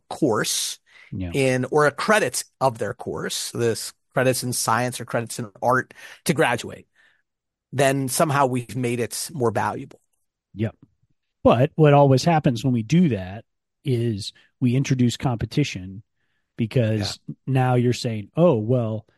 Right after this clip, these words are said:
Speaker 2: I can't, I don't have time to do science," or "I don't, I can't do X," or "I don't," right? So it, it's, um, it's, <sighs> that, that outcome is,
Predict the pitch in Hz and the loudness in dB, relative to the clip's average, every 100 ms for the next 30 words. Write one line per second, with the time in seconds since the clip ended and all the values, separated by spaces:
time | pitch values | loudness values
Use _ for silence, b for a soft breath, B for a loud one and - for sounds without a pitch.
0 | _ _ _ _ - 139 - - 127 135 | _ _ _ _ -8 -8 -6 -10 -6 -6
1 | 135 135 - 165 170 139 107 101 _ - | -6 -8 -8 -4 -4 -4 -6 -12 _ -10
2 | 110 98 92 - - 110 85 85 - - | -8 -8 -10 -10 -6 -6 -8 -16 -16 -6
3 | 113 139 135 _ _ _ - 123 - 175 | -2 0 -2 _ _ _ -8 -8 -2 -2
4 | 156 - 110 95 - 87 - - - 110 | -2 -4 -4 -4 -10 -12 -14 -16 -10 -4
5 | 110 139 - b b b _ - 160 170 | 0 -2 -2 b b b _ 4 4 4
6 | - 156 - 151 - _ - 147 135 - | 4 4 4 -2 -6 _ -6 -6 -6 -10
7 | - - 123 120 113 113 113 104 _ _ | -8 -2 0 2 0 -2 -6 -10 _ _
8 | _ 147 131 - - _ _ _ _ _ | _ -8 -8 -14 -16 _ _ _ _ _
9 | _ _ _ _ - - - - _ _ | _ _ _ _ -16 -14 -14 -20 _ _
10 | _ _ _ - 139 143 127 147 208 139 | _ _ _ -2 -2 -2 0 2 4 2
11 | 117 - 120 127 - 120 120 117 - | -2 -4 -4 -4 -4 -4 -2 -4 -10